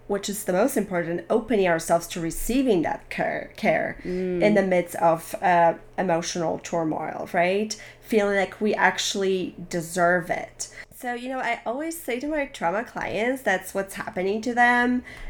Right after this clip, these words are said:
Speaker 1: It's a perfectly normal reaction to extremely abnormal situation.
Speaker 2: Yeah.
Speaker 1: And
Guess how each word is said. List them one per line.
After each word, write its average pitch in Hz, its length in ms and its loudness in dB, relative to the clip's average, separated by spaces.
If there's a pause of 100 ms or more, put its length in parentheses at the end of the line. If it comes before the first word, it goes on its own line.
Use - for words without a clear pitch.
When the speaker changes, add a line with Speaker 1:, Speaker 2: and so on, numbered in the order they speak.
(200)
Speaker 1:
It's 208 360 0 (180)
a 202 100 0 (180)
perfectly 240 560 2
normal 196 360 2
reaction 226 760 2
to 202 320 0
extremely 175 1300 -2
abnormal 165 460 -2
situation. - 600 -8 (300)
Speaker 2:
Yeah. 147 360 -4 (640)
Speaker 1:
And 214 520 10